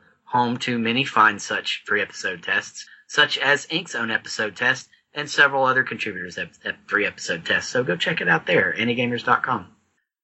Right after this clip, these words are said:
Um, yeah, I'm watching too much stuff, man. Um, Re Life, second season of Food Wars, because I have such a love-hate relationship with that show. I, it, it, it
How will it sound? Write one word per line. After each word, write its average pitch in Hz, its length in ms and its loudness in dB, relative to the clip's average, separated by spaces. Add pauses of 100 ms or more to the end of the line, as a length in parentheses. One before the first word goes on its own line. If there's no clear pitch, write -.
(140)
Um, 110 480 4 (320)
yeah, 151 180 4
I'm 135 80 2
watching 165 260 2
too 160 140 -6
much 156 200 -2
stuff, - 260 -4
man. 104 360 -6
Um, 117 440 8
Re 147 180 4
Life, 156 460 4
second 160 320 0
season 147 480 -2
of 123 420 0 (140)
Food 139 180 0
Wars, 131 380 2
because 117 440 0
I 120 120 2
have 127 240 2
such 123 200 -2
a 104 200 -4 (420)
love-hate 135 720 2
relationship 120 640 2
with 113 100 -6
that 117 160 4
show. 117 560 4 (140)
I, 104 420 4
it, 113 160 0 (100)
it, 113 180 -4 (180)
it 107 180 0